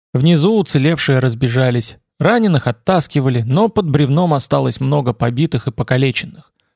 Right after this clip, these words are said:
Атака захлебнулась, нападающие спешно высвобождали раненых. Макоган громко велел придержать стрельбу, тем более что стрелять было нечем.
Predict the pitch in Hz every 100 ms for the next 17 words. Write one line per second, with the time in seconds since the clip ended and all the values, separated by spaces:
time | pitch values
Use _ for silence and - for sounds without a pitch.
0 | _ _ _ - 139 - 262 254 190 180
1 | 180 190 185 123 - - _ - 127 135
2 | 165 190 160 - 139 - - 180 - 147
3 | 127 - 127 131 117 147 131 156 131 104
4 | - - _ _ _ _ _ _ 131 131
5 | 208 233 220 196 151 143 139 180 208 180
6 | 151 135 175 160 143 135 120 151 143 -
7 | 127 123 120 143 - _ _ _ _ _
8 | - 214 233 208 160 151 - 127 127 147
9 | 117 123 113 113 117 107 147